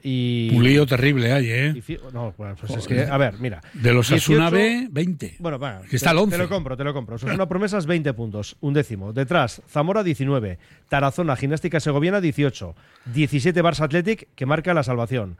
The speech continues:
Speaker 1: Diecisiete, ya en descenso, Bilbao Athletic y Real Unión, que se enfrentan este fin de semana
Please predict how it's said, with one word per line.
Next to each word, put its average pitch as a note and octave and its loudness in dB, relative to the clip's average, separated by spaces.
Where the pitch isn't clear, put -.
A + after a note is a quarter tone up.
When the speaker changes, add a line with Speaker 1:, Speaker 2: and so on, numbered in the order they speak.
Speaker 1:
Diecisiete, F3 0
ya D3 -2
en D#3 0
descenso, D3+ -2
Bilbao D3 2
Athletic E3+ -4
y D#3+ -2
Real D#3 0
Unión, E3 0
que D3 -2
se C3+ -6
enfrentan E3+ 0
este D3 -4
fin C#3+ -2
de C3+ -2
semana D#3 -2